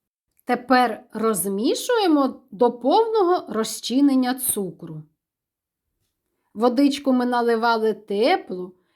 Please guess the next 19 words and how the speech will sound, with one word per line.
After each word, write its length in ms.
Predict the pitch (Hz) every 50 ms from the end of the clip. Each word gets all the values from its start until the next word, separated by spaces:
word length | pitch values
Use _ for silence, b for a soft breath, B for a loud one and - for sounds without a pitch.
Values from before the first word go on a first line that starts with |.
| _ _
щоб 240 | - - 247 233 226
швидше 800 | - - - 196 170 294 440 508 - - - - 226 208 - _
розчинити 800 | - 226 226 - - - - 220 214 233 311 370 370 - 285 277
цукор. 580 | - - - 220 196 180 - 175 165 165 170 - _ _ _ _ _ _ _ _ _ _ _ _ _ _ _ _ _ _ _ _ _ _ _ _ _ _ _ _ _ _ _ _ _ _ _ _ _ _ _ _ _ _ _ _ _ _ _ _ _ _ _ _ _ _ _ _ _ _ _ _ _ _
Тепер 500 | - 262 285 277 - 605 640 587 554 - -
отримані 720 | 240 262 262 262 320 330 294 269 254 233 220 214 208 208
розчини 680 | 226 320 494 554 - - - 294 233 214 196 185 190 _ _
фарбуємо 840 | _ - 226 226 214 180 190 294 440 539 523 480 453 453 453 427 - -
у 120 | 202 202
різні 440 | 208 220 262 294 285 262 262 269 262
кольори. 580 | 262 233 220 214 214 214 208 190 185 165 170 - _ _ _ _ _ _ _ _ _ - 190
Розчин 560 | 220 269 302 311 302 - - - 247 233 220 -
у 120 | 226 220
першій 600 | 220 - 208 202 233 285 381 - - - 523 523
склянці 840 | 523 - - - 415 403 339 285 247 208 196 - - - 185 185 - _ _ _ _ _ _
фарбуємо 880 | - 220 220 208 196 175 220 285 427 494 494 453 415 403 403 392 392 392 -
у 120 | 349 453
червоний 720 | 494 - - 370 370 339 262 240 240 226 208 185 180 185 185
колір. 520 | 180 - - 190 180 175 165 170 175 175